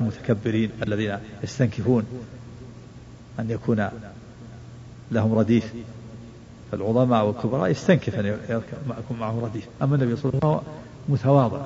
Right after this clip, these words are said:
عليه الصلاة والسلام، هو قدوة المتواضعين عليه الصلاة والسلام. ثم قال: "أتدري ما حق الله على العباد؟" أخرجه ب-، ب-، بصيغة السؤال، حتى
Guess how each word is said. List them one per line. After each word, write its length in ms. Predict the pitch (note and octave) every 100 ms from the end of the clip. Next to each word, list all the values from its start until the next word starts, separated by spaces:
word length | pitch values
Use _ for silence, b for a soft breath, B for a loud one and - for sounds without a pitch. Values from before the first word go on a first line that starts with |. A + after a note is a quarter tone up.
| A#2+
عليه 120 | G#2 F#2
الصلاة 180 | -
والسلام، 200 | A2+ - - - - - - - - - - - - -
هو 60 | B2
قدوة 260 | D#3+ D3 C3+
المتواضعين 600 | C3 A2 A#2+ A2 G#2 G#2
عليه 180 | F#2+ G2+
الصلاة 160 | - G#2+
والسلام. 240 | - A2 - - - - - - - - - - - -
ثم 120 | B2
قال: 260 | A#2+ C#3+ - D3 B2+ - - - C#3+ - - - - - - -
"أتدري 340 | - F#3 E3 C#3
ما 80 |
حق 240 | B2 C#3+ C3+
الله 160 | A#2
على 220 | G#2+ G2+ G2+
العباد؟" 300 | G2+ B2+ C#3+ -
أخرجه 300 | D3+ C#3+ B2+
ب-، 200 | A2+ F#2 A#2 G#2 -
ب-، 460 | C3 B2+ A#2+ B2 A#2
بصيغة 320 | - C3 C3+ B2 - - - - - -
السؤال، 460 | - - C3 B2 A2+ B2 A2 - - - - - - - -
حتى 440 | D#3+ - D3+ C#3+